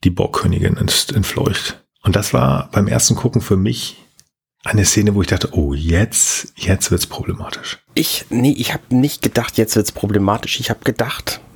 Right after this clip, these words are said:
Speaker 2: äh, dieser Kasten, wo die Borgkönigin eigentlich drin war, sei so eine Art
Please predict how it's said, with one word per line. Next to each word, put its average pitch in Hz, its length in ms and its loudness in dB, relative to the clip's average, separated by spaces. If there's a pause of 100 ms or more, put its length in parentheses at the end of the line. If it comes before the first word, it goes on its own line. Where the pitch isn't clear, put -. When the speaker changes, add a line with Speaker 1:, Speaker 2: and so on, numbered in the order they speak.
Speaker 2:
äh, 98 260 2
dieser 127 320 2
Kasten, - 580 -2
wo 90 100 2
die 95 120 2
Borgkönigin 107 720 2
eigentlich 110 440 0
drin 117 340 0
war, 82 260 0
sei 104 340 2
so 120 140 0
eine 113 160 2
Art 104 500 -2